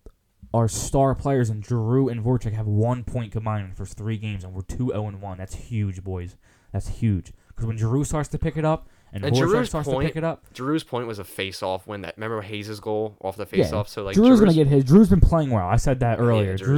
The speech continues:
Speaker 2: been playing
Speaker 1: has
Speaker 2: well.
Speaker 1: been playing well. It's only a matter of time before he gets on the board.
Speaker 2: He had, he had a shift last night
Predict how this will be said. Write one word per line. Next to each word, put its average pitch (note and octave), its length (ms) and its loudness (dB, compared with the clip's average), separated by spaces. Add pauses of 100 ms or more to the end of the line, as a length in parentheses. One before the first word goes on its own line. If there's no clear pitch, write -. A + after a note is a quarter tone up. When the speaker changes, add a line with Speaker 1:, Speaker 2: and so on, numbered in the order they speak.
(100)
Speaker 2:
been F3 80 6
playing C3+ 100 -2
Speaker 1:
has D3 160 4
Speaker 2:
well. - 80 -2
Speaker 1:
been B2+ 60 -4
playing B2 200 0
well. A2 120 4
It's G#2+ 80 2
only A#2+ 100 0
a - 20 -4
matter A2 140 0
of G#2+ 80 -4
time A2+ 160 0
before G#2 180 -2
he G2+ 180 -6
gets - 220 2
on G2 140 -8
the F#2+ 80 -8
board. C3+ 100 -2
Speaker 2:
He D3+ 40 2
had, C#3 180 2
he D3 120 0
had C#3+ 140 4
a C3 60 -2
shift - 340 -4
last A#2 320 -2
night A2+ 260 -4